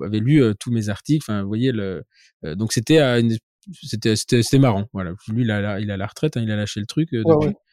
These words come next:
Speaker 1: Mais, euh, et, euh, il m'avait dit : « Un jour, je te donnerai toutes mes diapos. » J'attends toujours, d'ailleurs. Je suis pas sûr qu'il les ait scannés. <laughs>
Speaker 2: On me demande, euh, c'est Ga-, Gauthier doit les avoir, donc,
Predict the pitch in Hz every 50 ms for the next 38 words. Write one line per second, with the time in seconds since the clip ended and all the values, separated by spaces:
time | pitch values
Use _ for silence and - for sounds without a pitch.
0 | _ _ _ _ _ - - 110 104 101 98 98 95 92 87 80 - 58 53 -
1 | 50 50 50 52 50 50 - - - - 98 101 98 95 90 85 67 - - 104
2 | 110 113 113 120 156 180 170 147 139 156 160 - - 113 113 113 120 139 - -
3 | - - 120 110 110 98 113 - 73 123 143 151 220 208 - - 151 170 185 151
4 | 139 151 165 151 - - - 165 175 190 185 - 151 139 135 131 - - 135 117
5 | 139 185 - - - - - - - - - - - _ _ _ - _ _ -
6 | 139 139 135 127 160 165 175 170 - - 151 165 165 160 156 - 165 156 156 165
7 | 156 156 170 160 - 185 170 160 156 147 143 143 147 143 151 147 123 127 123 120
8 | 117 113